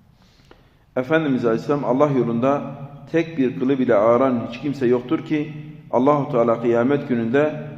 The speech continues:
o kılı onun için bir nur yapmış olmasın. İsabet etsin ya da etmesin, Allah yolunda düşmana bir ok atan kimse İsmail Aleyhisselam'ın oğullarından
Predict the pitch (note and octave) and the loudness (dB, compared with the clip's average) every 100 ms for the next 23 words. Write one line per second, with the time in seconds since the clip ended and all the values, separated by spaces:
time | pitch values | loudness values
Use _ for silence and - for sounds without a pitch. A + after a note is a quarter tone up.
0 | - - D3+ D3+ C3+ B2 C3 D3 C#3+ B2 | -12 -2 -2 0 2 2 2 -2 -2 0
1 | C#3+ C3 C#3+ C3+ C3 C#3+ C#3+ B2+ A2 - | 0 0 2 2 0 -2 0 0 0 -4
2 | - - - - - - - - - - | -12 -16 -20 -20 -20 -20 -20 -20 -20 -18
3 | - C3 - C#3+ E3+ C3+ C#3 - D#3+ C#3 | -6 -4 4 4 4 0 -4 -2 0 2
4 | C3 - - A#2+ - A#2 - - C3 D3+ | 2 0 -2 -4 -4 -8 -8 -2 2 4
5 | C#3+ B2+ A#2+ A#2 A#2 A#2+ B2+ C#3 C#3 C#3 | 4 0 0 -2 -4 -4 0 0 2 0
6 | B2+ B2+ B2 B2 A#2 C3+ C3 D3 D3+ D3+ | 0 -2 -2 -4 -4 -6 -2 -2 -2 -6
7 | - - - - A#2+ C3+ C#3 D3+ C3+ B2 | -14 -18 -18 -12 -10 -2 2 4 4 2
8 | A#2+ A#2+ A#2+ A2+ A2+ A#2 A#2+ A#2+ C3+ | 0 0 0 0 -2 0 0 0 0